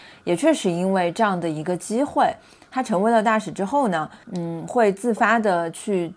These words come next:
组织一些活动，包括一些其他的社群的人，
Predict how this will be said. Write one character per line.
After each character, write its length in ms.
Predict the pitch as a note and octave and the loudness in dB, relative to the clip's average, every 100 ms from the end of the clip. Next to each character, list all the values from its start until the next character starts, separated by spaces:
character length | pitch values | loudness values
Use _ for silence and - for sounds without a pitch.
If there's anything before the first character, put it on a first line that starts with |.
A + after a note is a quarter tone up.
| - | -8
组 180 | F3+ D#3+ | -6 -2
织 100 | G#3 | -2
一 80 | |
些 160 | A#3+ A3+ | 0 0
活 240 | A3 - | 0 -6
动， 240 | - D#3+ D3+ - | -6 -6 -8 -4
包 160 | G3+ G3+ | 0 2
括 140 | A3+ | 2
一 80 | G#3 | 0
些 160 | G#3 G3+ | 0 -2
其 180 | - | -4
他 160 | E3+ A3+ | -2 2
的 100 | B3+ | 2
社 200 | - B3 | 2 0
群 320 | - E3 D#3 | 0 -6 -2
的 120 | F#3 | -2
人， 160 | F3 | 0